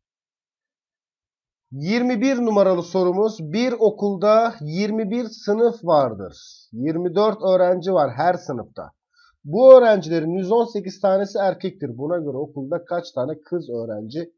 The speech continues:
vardır?" diyor bize. Şimdi sevgili öğrenciler, problemde işlem sonucunda neyi bulduk? Bu önemli. Yirmi bir sınıf var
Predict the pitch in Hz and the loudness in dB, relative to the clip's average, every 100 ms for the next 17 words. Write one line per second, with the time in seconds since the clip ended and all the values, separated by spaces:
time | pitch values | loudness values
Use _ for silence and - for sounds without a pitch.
0 | - 131 135 107 92 98 113 151 98 82 | -14 -10 -8 -10 -16 -16 -14 -12 -14 -20
1 | _ _ _ 208 170 180 190 196 214 202 | _ _ _ -8 -4 -2 -2 0 0 0
2 | 156 123 110 - 220 214 151 117 135 226 | -2 -4 -10 -4 0 0 0 -4 -6 -10
3 | - 180 160 - 208 202 180 143 120 127 | -12 -14 -12 -4 -2 -2 -8 -10 -10 -10
4 | 135 214 240 208 170 220 220 139 110 - | -4 -4 -4 -8 0 0 0 -4 -8 -14
5 | - - _ - 185 170 135 107 80 - | -20 -20 _ -6 -2 0 0 -4 -8 -16
6 | _ _ _ _ _ - 151 214 240 254 | _ _ _ _ _ -12 -4 0 0 0
7 | 269 247 208 240 233 196 113 | 0 -2 -2 -2 0 2 0